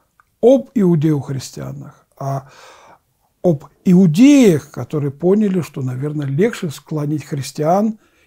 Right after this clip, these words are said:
из язычников в иудаизм, чем просто язычников. "Псами, —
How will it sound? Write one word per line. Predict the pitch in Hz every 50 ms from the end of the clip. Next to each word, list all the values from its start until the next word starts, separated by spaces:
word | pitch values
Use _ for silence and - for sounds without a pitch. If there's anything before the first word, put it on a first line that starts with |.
| _ _
из | - 180 156 170
язычников | 180 175 151 160 180 165 - - 175 156 151 - 151 139
в | 131 139 151
иудаизм, | 156 147 147 143 143 - 165 147 139 147 180 180 156 165 180 180 _ _ _ _ _ _
чем | _ - 160 147 131
просто | 135 175 196 202 196 - - 147
язычников. | 135 131 127 131 127 120 - - - 139 _ _ _ _ _ _ _ _ _ _ _ _ _ _ _ _ _ _ _ _ _ _ _ _ _ _ _ _ _ _ _ _ _ _ _ _ _ _ _ _ _ _ _ _ _ _ _ _ _ _ _ _ _ _ _
"Псами, — | - - - 214 214 214 214 214 220 226 226 226 247